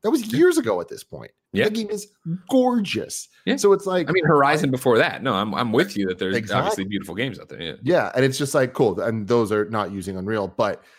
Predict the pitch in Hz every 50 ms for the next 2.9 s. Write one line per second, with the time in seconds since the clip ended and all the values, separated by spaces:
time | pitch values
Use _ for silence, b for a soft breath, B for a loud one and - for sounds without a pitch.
0 | b b b b - 104 98 90 - 95 104 101 98 95 92 92 85 - 87 85
1 | 87 - 90 85 82 80 - _ 80 87 90 87 90 85 85 - 87 80 80 78
2 | 69 76 - _ _ _ _ _ - 107 104 98 95 92 90 87 85 82